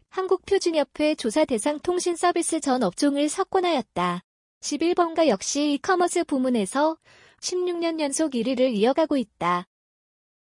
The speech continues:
케이에스에스큐아이는 한국 표준협회가 국내 기업의 제품과 서비스를 이용해본 고객을 대상으로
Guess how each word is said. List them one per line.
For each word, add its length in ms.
케이에스에스큐아이는 1400
한국 380
표준협회가 840
국내 360
기업의 400
제품과 540
서비스를 580
이용해본 560
고객을 420
대상으로 640